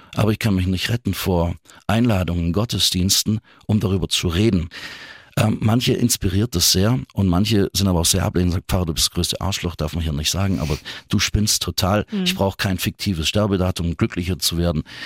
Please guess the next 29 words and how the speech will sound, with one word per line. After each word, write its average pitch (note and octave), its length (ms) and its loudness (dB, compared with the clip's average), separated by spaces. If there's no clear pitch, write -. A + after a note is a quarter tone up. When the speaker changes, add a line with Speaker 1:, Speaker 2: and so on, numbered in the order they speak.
Speaker 1:
Aber A2+ 320 0
das G#2 200 0
ist A2 240 2
meine G2 240 2
Erfahrung, F#2+ 640 0
wir F#2+ 120 -2
Menschen, G#2 460 2
wir A2 220 2
leben G2 300 4
noch G2 200 0
weit F#2+ 340 0
unter F#2+ 240 -2
unserem F#2 460 0
Niveau, D#2+ 520 0
ja. - 240 -2
Es - 140 2
könnte A2+ 280 0
besser F2 300 0
gehen, F2 300 2
wenn A2 320 2
wir A2 260 2
uns - 640 2
das G2+ 340 2
einmal F#2+ 460 2
ins G#2+ 180 0
Gedächtnis A2 420 2
zurückrufen, G2 520 0
dass F2+ 200 0
wir F#2 160 0